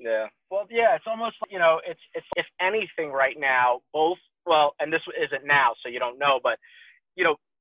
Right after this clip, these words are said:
everyone has to give. That's the ki-, kind of what I've been talking about is this, and I think that's what you said, is, is this, you know, this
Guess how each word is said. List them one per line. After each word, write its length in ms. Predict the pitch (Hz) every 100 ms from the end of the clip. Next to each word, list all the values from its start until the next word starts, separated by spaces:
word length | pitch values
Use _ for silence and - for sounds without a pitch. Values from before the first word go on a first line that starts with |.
| _ _ _ 180
everyone 320 | 190 220 196
has 140 | 175 151 -
to 60 |
give. 320 | 135 208 127 -
That's 180 | 147 143 _ -
the 60 |
ki-, 260 | - 160 -
kind 140 | 151
of 80 | 135
what 140 | 135 131
I've 160 | 131
been 80 | 131
talking 320 | 160 160 165
about 240 | 139 123 123
is 100 | 120
this, 100 | 120 -
and 120 | 160
I 80 | 127
think 160 | 139 127
that's 180 | 123 135
what 80 |
you 100 | 127 113
said, 220 | 190 143 120 -
is, 180 | 123 117 -
is 160 | 135 120 131
this, 160 | 127 - _ _ _ _ -
you 100 | 143
know, 160 | 131
this 160 | 123